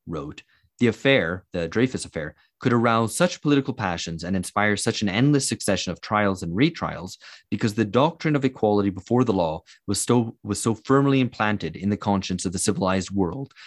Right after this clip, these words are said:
that a single miscarriage of justice could provoke public indignation from Moscow to New York." This type of commitment, uh, Rand continues, this type of commitment to pre-political principles is pol-, is completely absent from our hyper-political culture.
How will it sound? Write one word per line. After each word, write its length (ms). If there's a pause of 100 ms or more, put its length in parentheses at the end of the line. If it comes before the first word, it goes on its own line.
(200)
that 140
a 40
single 380
miscarriage 480
of 80
justice 540 (320)
could 120
provoke 360
public 320
indignation 580
from 140
Moscow 420
to 140
New 100
York." 300 (920)
This 160
type 240
of 100
commitment, 640
uh, 240
Rand 300
continues, 420 (240)
this 140
type 180
of 80
commitment 460
to 80
pre-political 580
principles 560 (220)
is 120
pol-, 280
is 240
completely 440
absent 440
from 200
our 80
hyper-political 880
culture. 500